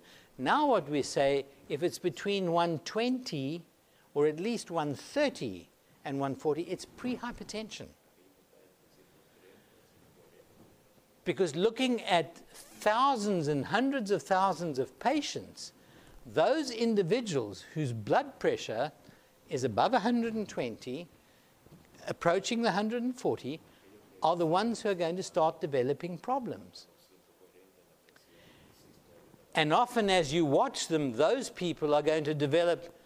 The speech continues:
not pre-hypertension, they're gonna develop full hypertension. And so it's changed from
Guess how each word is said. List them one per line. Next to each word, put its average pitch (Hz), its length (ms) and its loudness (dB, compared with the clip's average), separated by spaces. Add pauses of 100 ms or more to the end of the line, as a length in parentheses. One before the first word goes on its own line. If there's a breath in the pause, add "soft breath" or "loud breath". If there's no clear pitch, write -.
(280 soft breath)
not 175 300 -2
pre-hypertension, 175 1040 -2
they're 220 100 0
gonna 254 220 -2
develop 170 480 -2 (580)
full 320 340 0
hypertension. 117 760 -6 (1900 soft breath)
And 156 160 -2
so 185 480 2 (260)
it's - 220 -2
changed 233 640 0
from 160 480 2